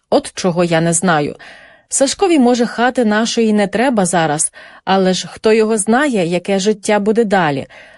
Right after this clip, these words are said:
А Іванка ж з самого початку все розуміла, що треба працювати, а не сидіти в чоловіка на шиї. А тепер ми їй винні. А з другого боку, вона ж наша донька. Отак і вчинити по-справедливому не виходить,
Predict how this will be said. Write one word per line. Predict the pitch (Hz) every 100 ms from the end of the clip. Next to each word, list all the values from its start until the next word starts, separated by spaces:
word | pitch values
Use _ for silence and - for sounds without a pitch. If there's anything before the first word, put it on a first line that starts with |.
| - -
А | 330
Іванка | 294 180 185 247 233
ж | 190
з | -
самого | 214 214 226
початку | 226 233 294 285 - 175
все | - - 190
розуміла, | 190 196 254 285 190 156 - - -
що | -
треба | 330 330 233
працювати, | 202 196 190 185 175 247 262 180
а | -
не | 185 185
сидіти | - 190 214 208
в |
чоловіка | - 226 214 233 240
на | 262
шиї. | - 208 160 143 - - - _
А | -
тепер | 285 381 - 165 240
ми | 208 190
їй | 233 262 262
винні. | 320 277 175 143 - _ _ _ -
А | 190
з | 185
другого | 208 269 240 208
боку, | 190 220 190 165 -
вона | - 190 196 185
ж | - -
наша | 185 180 180 185
донька. | 185 226 233 131 - - - - - - -
Отак | 226 233 370 - -
і | 254
вчинити | 233 262 302 -
по-справедливому | 247 214 208 226 220 226 277 254 233
не | 233 226
виходить, | 233 - 285 226 190 -